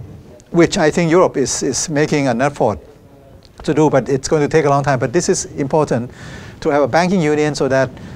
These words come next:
the bank supervision, financial system will have to be supervised along the same line so that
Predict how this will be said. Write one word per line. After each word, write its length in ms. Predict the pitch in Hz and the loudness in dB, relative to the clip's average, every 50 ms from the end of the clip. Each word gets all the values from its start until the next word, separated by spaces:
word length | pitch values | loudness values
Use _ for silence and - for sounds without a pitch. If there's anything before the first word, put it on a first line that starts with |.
| - - - - | -18 -16 -10 -4
the 200 | 131 135 135 131 | 0 0 2 2
bank 320 | 117 156 170 202 208 180 | 2 2 2 2 2 0
supervision, 640 | - - - - 165 151 151 156 - - 147 120 110 | 0 0 0 0 2 2 2 2 2 0 -4 -4 -2
financial 580 | - 165 165 160 196 226 240 - 254 196 156 135 | -2 0 0 2 2 2 2 2 2 2 2 0
system 800 | 143 - - - - - - - - 196 - - - 156 127 127 | -4 -10 -12 -10 -10 -10 -10 -2 0 0 0 0 -2 -4 -4 -2
will 140 | 135 139 131 | -2 0 0
have 120 | 156 156 | 0 0
to 140 | - 151 135 - - - - - - | 0 -2 -4 -4 -10 -14 -14 -8 -6
be 60 | 190 | -6
supervised 560 | - - 180 - 151 127 120 123 127 123 - - - - - - - - | -4 -4 -4 -2 0 0 0 0 -2 -4 -6 -12 -16 -16 -16 -16 -10 -6
along 380 | 147 131 127 135 139 147 151 | -4 0 2 2 4 2 2
the 80 | 139 113 | 0 -2
same 280 | - - 135 127 123 113 | -2 -2 -2 0 0 0
line 380 | 117 113 113 113 113 110 107 | 0 0 0 0 -2 -4 -6
so 180 | 107 - 151 135 120 | -8 -8 -8 -4 -4
that 160 | 120 117 | -4 -4